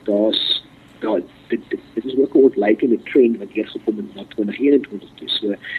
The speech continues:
ek dink mens gaan net daai nog verder sien deurkom. Maar daar is definitief, ehm, fokusareas en jy het nou ook genoem byvoorbeeld, eh, e-, energy in, in general, maar kom ons sê krag, eh,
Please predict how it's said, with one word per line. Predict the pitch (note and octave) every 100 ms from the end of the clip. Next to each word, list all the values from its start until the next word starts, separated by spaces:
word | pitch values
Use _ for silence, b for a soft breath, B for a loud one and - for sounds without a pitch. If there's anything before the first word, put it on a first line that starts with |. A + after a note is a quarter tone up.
| B
ek | A2+ -
dink | A#2 A#2+
mens | A#2
gaan | - B2
net | A#2+ -
daai | F#2+ G2+ G#2 G#2 -
nog | G2+ G2+ -
verder | C#3+ C#3 C#3+ C3+
sien | - F#2+ G2
deurkom. | F#2+ - G#2 - - B B B B -
Maar | A2 A2+ C#3+ C#3+ B2+
daar | - A#2+ A#2+
is | B2+
definitief, | A#2 A#2 - D#3 - - G#2 - - -
ehm, | B2 G2+ G2 F#2+ - B B B - -
fokusareas | - B2+ B2 G#2+ G#2+ G#2+ G#2
en | G2+
jy | G2+
het | G#2+
nou | A2 A2 A#2+
ook | A#2
genoem | - G#2 G#2+ G#2
byvoorbeeld, | G2+ - A2 G2+ G#2 - - -
eh, | - - - - -
e-, | C#3 -
energy | C#3 D3 C3 A2+ G#2 -
in, | A2 G#2 G#2
in | -
general, | G#2+ C3+ F#2 - B B B
maar | A2
kom | - A2
ons | -
sê | - -
krag, | C#3 G#2 - -
eh, | G2